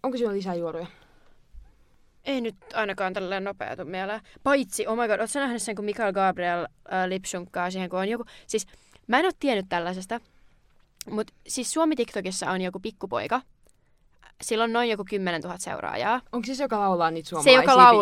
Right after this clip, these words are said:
Speaker 2: laulaa
Speaker 1: joo.
Speaker 2: niitä biisejä. Kuvittele olla se jäbä niinku puolen vuoden päästä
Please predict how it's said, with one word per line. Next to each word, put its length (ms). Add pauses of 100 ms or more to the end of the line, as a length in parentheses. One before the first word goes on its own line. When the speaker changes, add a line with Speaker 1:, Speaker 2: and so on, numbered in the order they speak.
(100)
Speaker 2:
laulaa 100
Speaker 1:
joo. 160
Speaker 2:
niitä 80
biisejä. 600 (1300)
Kuvittele 1040 (420)
olla 240
se 220
jäbä 340
niinku 440 (240)
puolen 280
vuoden 240
päästä 400